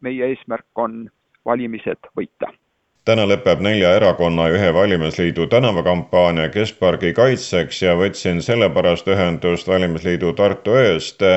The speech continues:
Speaker 2: liikme Annas Klaasiga. Kuidas teil on läinud? Kes on siis Küüni tänaval teie juurde tulnud?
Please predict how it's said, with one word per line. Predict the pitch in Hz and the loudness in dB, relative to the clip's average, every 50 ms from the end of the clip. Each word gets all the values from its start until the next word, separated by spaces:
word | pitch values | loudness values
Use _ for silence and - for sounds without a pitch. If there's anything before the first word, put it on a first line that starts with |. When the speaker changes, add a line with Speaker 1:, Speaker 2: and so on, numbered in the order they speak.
| 92 - | 2 0
Speaker 2:
liikme | - 90 95 92 90 - - 95 90 90 90 90 - - | -2 -2 -2 -2 -2 -4 -4 -2 0 2 2 0 0 0
Annas | 87 101 101 98 92 90 90 90 87 - - 107 92 87 - | 0 0 0 0 0 2 2 0 0 0 0 0 0 0 0
Klaasiga. | - 113 127 143 139 135 113 110 87 78 67 80 80 76 71 - - - - - _ | 0 2 2 4 4 2 2 0 -2 -2 0 2 2 2 2 0 -4 -12 -20 -20 _
Kuidas | - 196 202 196 170 131 | -2 2 2 2 2 2
teil | - 151 139 131 | 0 0 2 2
on | 127 127 | 2 4
läinud? | 131 135 131 117 98 87 80 82 80 - 104 98 98 92 | 4 4 4 2 2 0 0 -2 -2 0 0 0 0 2
Kes | - 160 170 - - | 0 0 0 0 0
on | 143 139 135 | 0 0 0
siis | 127 139 131 127 127 - | 0 -2 -2 -2 -2 -2
Küüni | 139 147 139 127 113 | -2 0 0 0 0
tänaval | 107 120 120 117 110 110 104 - | 2 0 2 2 2 2 2 2
teie | 117 117 117 107 | 2 2 4 4
juurde | 101 101 95 92 101 95 | 2 2 2 0 0 0
tulnud? | - 101 87 76 64 60 - - | 0 0 0 0 -2 -6 -10 -12